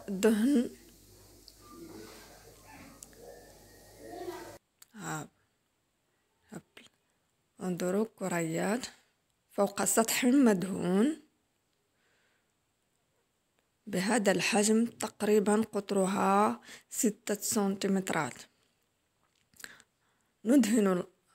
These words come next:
ندهن الصحن وندلك القرص جيدًا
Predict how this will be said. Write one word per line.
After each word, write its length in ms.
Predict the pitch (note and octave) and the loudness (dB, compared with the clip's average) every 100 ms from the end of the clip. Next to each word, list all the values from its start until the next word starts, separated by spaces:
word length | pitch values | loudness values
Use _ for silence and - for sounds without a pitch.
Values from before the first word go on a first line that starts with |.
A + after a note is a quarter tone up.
| _ - | _ -2
ندهن 680 | A3 G#3 G#3+ G#3+ F#3 F3+ - F#3+ | 0 0 0 0 0 0 -4 -4
الصحن 720 | - - - - D4 D#4+ F4+ _ _ _ _ _ _ _ _ _ _ | -2 2 0 2 2 2 -2 _ _ _ _ _ _ _ _ _ _
وندلك 600 | G3 G#3 A3+ A#3+ C4+ - D4 D#4 E4 G#4+ _ _ _ _ _ _ | 0 2 2 4 2 4 4 4 2 -6 _ _ _ _ _ _
القرص 560 | F3 F3 - G3 A3+ A#3 | -4 -4 -4 -2 -2 -2
جيدًا 920 | F#3 G3 C#4 B3 G3 F#3+ F3+ G3+ B3+ | 2 6 8 8 6 6 6 6 2